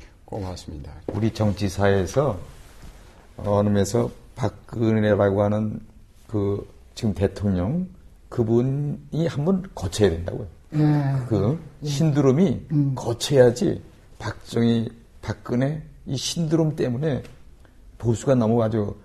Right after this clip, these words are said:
Speaker 2: 정말 아까 말씀한 대로 강고해지고 많은, 그래서 이 지나가면 또 어느 면에서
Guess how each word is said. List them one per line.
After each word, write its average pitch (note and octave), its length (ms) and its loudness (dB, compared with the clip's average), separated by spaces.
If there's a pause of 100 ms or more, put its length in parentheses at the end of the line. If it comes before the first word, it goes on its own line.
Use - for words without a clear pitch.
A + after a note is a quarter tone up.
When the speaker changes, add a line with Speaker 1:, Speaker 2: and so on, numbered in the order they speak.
(140)
Speaker 2:
정말 G#2+ 300 0
아까 G2 200 -2
말씀한 F#2 360 -2
대로 G2 160 -2
강고해지고 G2 960 0 (200)
많은, F#2+ 220 -4 (140)
그래서 A#2+ 260 -4
이 C#3 160 -2 (280)
지나가면 C3 720 2 (580)
또 A#2+ 380 2
어느 G#2+ 160 -2
면에서 G#2+ 420 -2